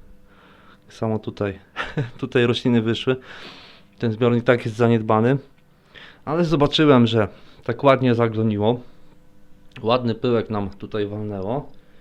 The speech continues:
Więc pomyślałem, że trzeba włączyć kamerę, nagrać i do tego jeszcze coś sprawdzić.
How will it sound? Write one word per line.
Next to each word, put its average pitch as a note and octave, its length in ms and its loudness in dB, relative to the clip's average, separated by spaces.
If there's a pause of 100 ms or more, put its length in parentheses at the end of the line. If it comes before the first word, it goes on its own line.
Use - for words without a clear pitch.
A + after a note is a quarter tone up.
(1120)
Więc A#3 180 -6
pomyślałem, B2 580 -2
że A#2+ 140 -6
trzeba A#2+ 220 -10
włączyć B2 380 -2
kamerę, B2+ 420 0 (1040)
nagrać B2+ 540 -2
i C#3 80 -12
do C3 80 -8
tego B2 300 -2
jeszcze A#2+ 300 -6
coś A#2+ 220 -10
sprawdzić. F2+ 640 -8